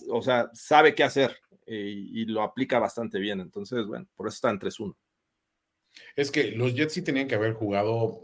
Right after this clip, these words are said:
Speaker 2: no puedo decir un juego perfecto, pero mucho más eficaz que el que mostraron.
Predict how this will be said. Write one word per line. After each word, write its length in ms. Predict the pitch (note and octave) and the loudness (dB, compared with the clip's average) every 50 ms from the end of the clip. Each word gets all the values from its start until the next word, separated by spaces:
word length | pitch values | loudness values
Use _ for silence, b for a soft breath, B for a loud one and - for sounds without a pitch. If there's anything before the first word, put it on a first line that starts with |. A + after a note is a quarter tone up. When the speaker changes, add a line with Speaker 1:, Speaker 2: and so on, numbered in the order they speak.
| - D2 D#2 | -18 -16 -10
Speaker 2:
no 200 | F2+ G#2+ A#2+ A#2 | -8 -6 -6 -2
puedo 280 | B2 B2 A#2+ A2+ A2+ | -2 -2 0 0 0
decir 260 | G#2+ G2 G2+ A2 G#2 | -2 -2 -2 -4 -6
un 160 | - - A2 G#2+ | -4 -6 -6 -4
juego 280 | - A#2 A2 A2 A2 | 0 2 2 2 2
perfecto, 640 | - G2+ E2 E2 - - G2+ - - - C3 C3+ B B B B B B B | 0 -2 -2 -4 -4 -6 -8 -6 -4 -6 -6 -6 B B B B B B B
pero 160 | - B2+ B2 | 2 2 4
mucho 280 | C3 C3+ C3 A#2+ B2+ A#2+ | 4 2 2 0 2 2
más 320 | A#2+ B2+ C#3+ C#3+ - - - | 4 4 2 2 -2 -6 -8
eficaz 680 | - B2 A#2 A#2 A#2 A2+ A#2+ - - B2 C3 B2 B2 - | -6 -6 -6 -4 -6 -6 -4 2 4 4 4 4 0 -4
que 100 | - A2 | -4 -4
el 80 | G2+ | -4
que 140 | G2 - F#2+ | -4 -6 -6
mostraron. 400 | F2+ E2+ F2 - - - E2+ _ | -6 -6 -8 -8 -8 -10 -10 _